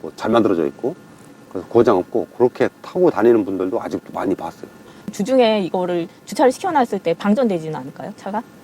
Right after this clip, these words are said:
Speaker 1: 비상시동 스위치라고 또 따로 돼 있고요. 그 이제 시동이 안 걸리면 그 스위치 하나만 눌러서 시동을 걸 수가 있어요.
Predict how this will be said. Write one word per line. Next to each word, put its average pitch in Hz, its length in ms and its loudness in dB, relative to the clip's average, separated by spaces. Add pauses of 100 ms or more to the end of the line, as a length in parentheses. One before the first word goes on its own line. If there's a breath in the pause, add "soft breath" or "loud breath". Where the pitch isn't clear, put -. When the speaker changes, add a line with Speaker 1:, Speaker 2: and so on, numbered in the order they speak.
Speaker 1:
비상시동 151 600 6
스위치라고 123 560 4
또 110 80 -2
따로 170 260 6
돼 110 220 4
있고요. 107 360 0 (420)
그 95 260 0
이제 85 380 0
시동이 208 300 4
안 101 120 0
걸리면 135 400 4 (160)
그 104 80 -4
스위치 233 320 0
하나만 131 380 2
눌러서 110 420 2 (600 loud breath)
시동을 185 280 6
걸 - 160 2
수가 - 200 -2
있어요. - 180 -14